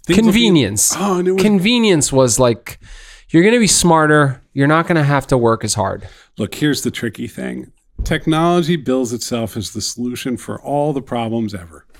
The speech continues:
Speaker 1: And it turns out that human beings remain the source of a tremendous number of their own problems collectively.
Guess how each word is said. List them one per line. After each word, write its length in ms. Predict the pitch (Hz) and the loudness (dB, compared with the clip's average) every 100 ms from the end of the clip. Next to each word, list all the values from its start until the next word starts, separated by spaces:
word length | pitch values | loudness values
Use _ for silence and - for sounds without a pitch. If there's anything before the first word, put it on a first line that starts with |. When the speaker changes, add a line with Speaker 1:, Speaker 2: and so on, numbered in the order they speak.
| _ - _ _ _ - - | _ -20 _ _ _ -18 -6
Speaker 1:
And 120 | 110 | -2
it 100 | 110 | 0
turns 240 | 160 160 | 0 0
out 180 | 147 139 | 0 -2
that 100 | 135 | -2
human 300 | 107 131 143 | -2 0 0
beings 340 | 120 110 110 110 | 0 -2 -2 -4
remain 480 | 113 104 98 95 92 _ | -4 -4 -4 -8 -12 _
the 100 | - | -10
source 560 | 107 127 104 98 - - _ | -6 -2 -2 -4 -10 -16 _
of 160 | 120 101 | -10 -8
a 40 | |
tremendous 540 | 98 120 110 107 107 92 | -6 -4 -2 -2 -4 -6
number 240 | 104 98 | -6 -6
of 60 | 92 | -6
their 140 | 92 | -8
own 120 | 92 90 | -8 -10
problems 460 | 104 90 90 87 | -12 -16 -18 -18
collectively. 600 | - 101 90 - 101 - | -8 -8 -8 -12 -20 -20